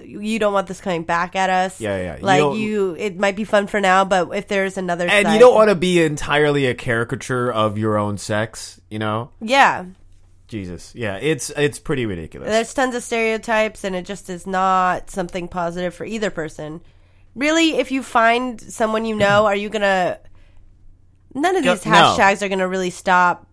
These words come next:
Speaker 1: forward progression with
Speaker 2: Yeah.
Speaker 1: somebody, you know?
Speaker 2: Yeah, yeah, yeah. It's not, "Oh, no, he's into milfs, I'm sorry." 'Cause he said that on a fucking app.
Speaker 1: <laughs>
Speaker 2: Yeah, yeah. No, it's just,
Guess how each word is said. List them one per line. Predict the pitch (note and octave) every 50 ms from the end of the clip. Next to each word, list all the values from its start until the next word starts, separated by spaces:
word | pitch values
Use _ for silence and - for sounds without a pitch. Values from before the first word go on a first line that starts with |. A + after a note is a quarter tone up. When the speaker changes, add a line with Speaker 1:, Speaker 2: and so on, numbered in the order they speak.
| - -
Speaker 1:
forward | - - - G3 F#3+ F#3+ F#3 F#3 F#3 F#3 E3 - -
progression | - G3 F#3 F3 E3+ E3+ E3+ - - F3 E3+ E3+ E3+ F3+ F#3 F3+ E3+ - _ _ _ _ _ _ _ _
with | - F#3 F#3
Speaker 2:
Yeah. | F3+ D#3 -
Speaker 1:
somebody, | - F3 F3 E3+ D#3+ E3 F3 F3+ F#3+ G#3 A3 -
you | G3+ D4
know? | E4+ G4 G4+ G4 F4+ D#4 _ _
Speaker 2:
Yeah, | - D#3+ F#3 G3+
yeah, | F#3 F3+
yeah. | F3 D3+ G#2 E2+
It's | E2 B2 C3 - -
not, | D#3+ D3+ C#3+ C#3 C3+ - - - C#3
"Oh, | D3 D3+ D#3 D3 C3+ B2+ A#2 A2
no, | A2 A#2+ A#2+ A2+ G#2+ G2+
he's | G2+ - B2+ A#2+ A#2 A2 G#2 F#2 - - - - - - - - - - -
into | C#3 B2 A#2+ A2
milfs, | G#2 G2 A2+ A2+ F#2+ F#2 - -
I'm | G#2 G2 G#2+
sorry." | G#2 - F2+ D#2+ D2 D2 D2+ C#2+ - - - - _ _ - - - - _ _ - - - -
'Cause | - C#3+ B2+ G#2 - - F2 F2 - - - - -
he | - - A#2
said | G#2+ - - A#2 A2 A2
that | G#2 G2+ F#2+ F2+
on | F2+ F#2+ F#2+ F#2 F#2+ G2
a | F2+ F2+ F2 E2
fucking | - - G#2 F#2+ - F#2+ E2 -
app. | - F#2+ F2+ - - - -
Speaker 1:
<laughs> | - -
Speaker 2:
Yeah, | - G#2+ G2
yeah. | F#2+ F2+ F2+ E2 D#2+
No, | F#2 G#2 G#2
it's | A2 A#2+ A#2 -
just, | D3 C#3 A#2 -